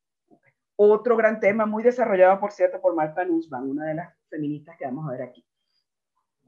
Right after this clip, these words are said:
Es decir, la, la, la política también es afecto, es volición,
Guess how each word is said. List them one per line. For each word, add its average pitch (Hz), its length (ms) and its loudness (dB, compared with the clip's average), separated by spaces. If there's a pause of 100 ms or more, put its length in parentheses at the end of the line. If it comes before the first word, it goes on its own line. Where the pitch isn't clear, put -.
(540)
Es - 80 -16
decir, 180 300 -2 (160)
la, 214 480 2
la, 202 440 2
la 202 200 2
política 202 500 0
también 190 920 -4 (760)
es 196 320 -4
afecto, - 880 -8 (840)
es 196 160 -6
volición, 190 1000 -2